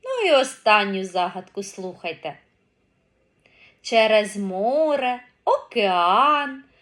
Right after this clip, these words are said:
сильний шторм чи ураган впевнено вперед прямує, а на ньому люд мандрує. То про що ця загадка, діти?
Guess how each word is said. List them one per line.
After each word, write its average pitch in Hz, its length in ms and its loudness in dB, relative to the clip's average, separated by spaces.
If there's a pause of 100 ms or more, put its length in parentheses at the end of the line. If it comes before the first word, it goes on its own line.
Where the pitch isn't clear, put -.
(120)
сильний 311 960 -2
шторм 302 920 -2
чи 302 200 -4
ураган 269 1080 0 (460)
впевнено 233 1120 -2
вперед 294 920 2 (160)
прямує, 320 920 -2 (500)
а 226 280 0
на 196 260 -6
ньому 226 880 -8 (140)
люд 349 540 0 (200)
мандрує. 269 1120 -6 (1120)
То 220 120 -6
про 226 220 -4
що 175 360 -12
ця 240 160 -6
загадка, 339 540 0
діти? 381 460 -4